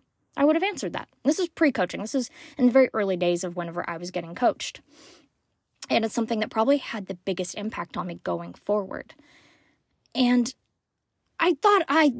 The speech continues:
had a lot of self-love, and I thought I had a lot of self-worth, and I thought highly of myself. But I was so wrong. Because deep down inside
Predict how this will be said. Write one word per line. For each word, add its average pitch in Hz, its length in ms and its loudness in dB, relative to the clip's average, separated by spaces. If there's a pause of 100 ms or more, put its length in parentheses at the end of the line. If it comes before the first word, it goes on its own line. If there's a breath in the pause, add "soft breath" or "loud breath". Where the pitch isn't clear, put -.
(260)
had 320 320 4
a 262 60 2
lot 269 240 4
of 247 80 -2
self-love, 240 580 0
and 294 100 6
I 349 80 2
thought 359 220 4
I 349 60 6
had 320 240 0
a 294 40 4
lot 277 180 2
of 262 60 0
self-worth, 233 560 -2
and 277 140 0
I 330 60 -2
thought - 300 2
highly 247 380 4
of 202 100 -2
myself. 185 640 -6 (340 loud breath)
But - 140 0
I 254 140 2
was 277 160 0
so 180 240 -6
wrong. 180 460 -10 (720 soft breath)
Because 214 300 2 (200)
deep 349 420 0
down 277 300 6
inside 180 600 -6